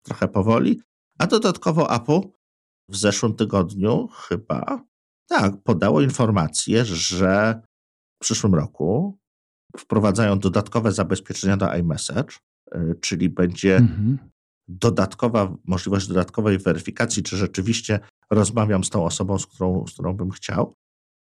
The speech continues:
Speaker 1: Jako jeden z, jako jedno z metod zabezpieczenia, jako metod zweryfikacji jest właśnie użycie klucza YubiKey, czy zgodnym z fido dwa.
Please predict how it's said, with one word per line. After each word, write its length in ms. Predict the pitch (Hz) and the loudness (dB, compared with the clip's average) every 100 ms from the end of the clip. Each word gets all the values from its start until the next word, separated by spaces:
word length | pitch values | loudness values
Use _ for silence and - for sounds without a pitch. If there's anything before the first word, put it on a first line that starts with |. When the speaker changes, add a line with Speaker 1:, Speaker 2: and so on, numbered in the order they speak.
| - | -8
Speaker 1:
Jako 840 | 92 104 107 - 104 95 95 85 71 | -2 0 -2 -4 -2 2 2 2 2
jeden 540 | 104 110 98 98 90 90 78 | 0 2 2 2 0 0 -2
z, 260 | 78 - 92 | -6 -4 -4
jako 200 | 87 98 | 0 2
jedno 340 | 101 104 87 | 2 2 0
z 260 | - - 87 | -2 -6 -2
metod 380 | 101 123 123 | 0 0 0
zabezpieczenia, 680 | - 87 87 - 87 90 82 | 0 0 -2 -4 -8 -6 -4
jako 200 | 78 - | -4 -4
metod 300 | 98 98 82 | -4 -2 -4
zweryfikacji 520 | 90 - - - 87 - | -4 -4 -4 -4 -6 -4
jest 100 | 110 | -4
właśnie 260 | 113 131 | -2 0
użycie 260 | 117 117 113 | 0 0 -2
klucza 260 | 113 - | -2 -2
YubiKey, 440 | 165 147 95 - 98 _ _ _ _ _ - | 0 0 -2 -4 -14 _ _ _ _ _ 0
czy 160 | - - | 0 2
zgodnym 460 | 101 127 107 101 90 | 2 2 4 2 0
z 80 | |
fido 300 | - 87 87 | 0 0 2
dwa. 280 | 80 - - | -2 -6 -10